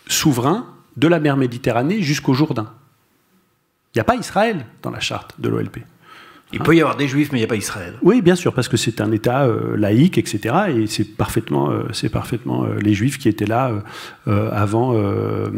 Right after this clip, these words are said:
Speaker 1: avant le début des guerres, et cetera, euh, seront, euh, citoyens
Speaker 2: Il n'y a pas
Speaker 1: de,
Speaker 2: d'Israël.
Speaker 1: de la Palestine. Mais il n'y a pas d'Israël. Donc, c'est juste pour dire que, voilà, le, l'aggiornamento, euh, idéologique et diplomatique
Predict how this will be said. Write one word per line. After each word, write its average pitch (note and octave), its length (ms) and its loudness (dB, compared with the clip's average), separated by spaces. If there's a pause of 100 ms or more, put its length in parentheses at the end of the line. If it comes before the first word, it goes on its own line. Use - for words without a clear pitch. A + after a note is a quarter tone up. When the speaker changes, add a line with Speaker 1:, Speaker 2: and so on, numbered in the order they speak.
(480)
Speaker 1:
avant G2 200 0
le G#2+ 80 4
début G2 180 -2
des G2+ 140 0
guerres, B2 240 2
et A2 80 -2
cetera, B2 500 -2
euh, G2+ 140 -4
seront, A#2+ 400 -2
euh, G#2 100 0
citoyens - 360 -2
Speaker 2:
Il - 20 2
n'y C3+ 40 2
a C3 40 -2
pas - 0 -
Speaker 1:
de, A#2 60 -4
Speaker 2:
d'Israël. G#2+ 320 -6
Speaker 1:
de G#2 80 2
la G2+ 100 0
Palestine. G#2 340 -4
Mais F#2 60 -4
il - 20 2
n'y G#2 60 2
a - 20 0
pas F#3+ 140 0
d'Israël. - 340 -14 (460)
Donc, A2+ 160 4 (360)
c'est - 160 -2
juste G#3+ 220 2
pour B2 160 2
dire G3+ 260 0
que, D3 260 2 (320)
voilà, C3 200 2
le, G#2+ 160 0
l'aggiornamento, B2+ 1000 2
euh, A#2+ 600 -2 (840)
idéologique C3 840 2 (180)
et A#2 100 4
diplomatique A#2 840 -2